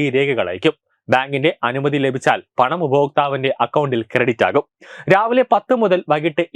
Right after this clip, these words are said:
ഏഴ് വരെ കൺഫർമേഷൻ വിൻഡോ പ്രവർത്തിക്കും. ചെക്ക് അംഗീകരിക്കണോ തള്ളണോ എന്ന് അത് സ്വീകരിക്കുന്ന ബാങ്ക് വൈകിട്ട് ഏഴിന് മുമ്പ് തീരുമാനിക്കണം. ഏഴ് മണിക്കുള്ളിൽ പണം നൽകേണ്ട ബാങ്ക് അനുമതി നൽകിയില്ലെങ്കിൽ ചെക്ക് ഓട്ടോമാറ്റിക്കായി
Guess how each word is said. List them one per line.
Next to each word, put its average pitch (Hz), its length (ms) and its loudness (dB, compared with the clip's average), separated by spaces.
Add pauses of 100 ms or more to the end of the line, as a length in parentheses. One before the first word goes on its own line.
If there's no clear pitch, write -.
ഏഴ് 170 240 2
വരെ 123 140 0 (300)
കൺഫർമേഷൻ 165 600 0 (120)
വിൻഡോ 131 320 2
പ്രവർത്തിക്കും. 113 440 -2 (320)
ചെക്ക് 139 320 0 (160)
അംഗീകരിക്കണോ 135 540 0 (220)
തള്ളണോ 143 420 0
എന്ന് 143 140 -2 (160)
അത് 135 180 -2
സ്വീകരിക്കുന്ന 143 500 -2 (120)
ബാങ്ക് 131 260 0 (140)
വൈകിട്ട് 127 340 -2 (180)
ഏഴിന് 151 320 -2
മുമ്പ് 104 220 -2
തീരുമാനിക്കണം. 101 500 -2 (640)
ഏഴ് 269 260 2
മണിക്കുള്ളിൽ 214 520 2 (220)
പണം 170 260 0
നൽകേണ്ട 160 340 0 (140)
ബാങ്ക് 135 260 0 (200)
അനുമതി 151 320 -2 (100)
നൽകിയില്ലെങ്കിൽ 139 560 0 (320)
ചെക്ക് 156 260 4 (220)
ഓട്ടോമാറ്റിക്കായി 135 680 0